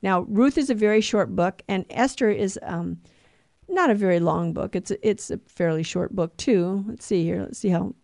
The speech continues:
I, I, I think, I'm pretty sure. I, but, but, but now that I said that, it's like, "Well, maybe Esther's a little longer than I thought." Well, yeah, Esther's a little longer.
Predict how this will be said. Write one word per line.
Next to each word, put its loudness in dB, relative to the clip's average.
I, -4
I, -10
I -4
think, -2
I'm 0
pretty -2
sure. -2
I, -2
but, -8
but, -10
but -6
now -4
that -2
I -2
said -2
that, -2
it's -6
like, -6
"Well, -2
maybe 2
Esther's -2
a -2
little -2
longer 0
than -2
I -2
thought." 0
Well, 4
yeah, 6
Esther's 2
a 4
little 4
longer. -2